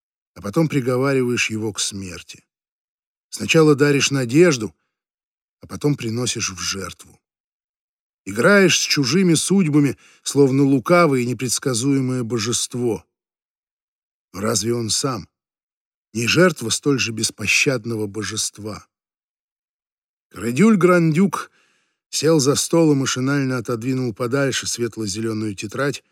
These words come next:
словно боялся, что на неё попадут брызги крови. Развернул «Эст Репюбликен», номер от двадцать третьего декабря тысяча девятьсот восьмидесятого года,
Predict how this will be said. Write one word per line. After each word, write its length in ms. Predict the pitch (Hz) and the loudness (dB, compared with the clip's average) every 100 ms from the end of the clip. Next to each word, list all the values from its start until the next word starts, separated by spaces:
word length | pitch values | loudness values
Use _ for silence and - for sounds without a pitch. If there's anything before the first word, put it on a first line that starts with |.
| _ _ _ _ _ | _ _ _ _ _
словно 340 | - 107 110 127 | -12 -8 -4 -2
боялся, 520 | 127 135 160 151 147 | 0 4 4 4 0
что 180 | - 135 | -2 -4
на 60 | |
неё 400 | 131 127 127 139 | -2 -2 -2 -2
попадут 440 | 117 110 120 117 107 | -2 -6 -6 -6 -8
брызги 460 | 104 113 107 95 | -6 -6 -6 -6
крови. 500 | 98 - 95 85 67 _ _ _ _ _ _ _ _ _ _ _ _ | -12 -10 -12 -12 -14 _ _ _ _ _ _ _ _ _ _ _ _
Развернул 640 | 101 117 113 147 196 240 - | -6 -4 2 2 4 4 2
«Эст 340 | 170 175 - 143 | 2 2 0 -2
Репюбликен», 840 | 135 143 127 131 - 160 170 147 _ _ _ _ _ _ _ | -2 -4 -4 -6 -2 0 0 -2 _ _ _ _ _ _ _
номер 320 | 117 160 165 151 | 2 4 6 4
от 100 | 127 | 2
двадцать 400 | 143 131 123 101 | 0 0 -4 -2
третьего 380 | 139 120 123 | -2 -2 -4
декабря 500 | 113 113 123 120 139 | -6 -4 -4 0 0
тысяча 420 | 120 143 135 131 123 | 0 -4 -4 -4 -4
девятьсот 460 | 104 107 - 120 | -6 -8 -6 -8
восьмидесятого 840 | 113 104 110 104 95 113 98 98 101 | -6 -8 -8 -6 -6 -6 -8 -10 -12
года, 400 | 90 90 85 | -10 -14 -14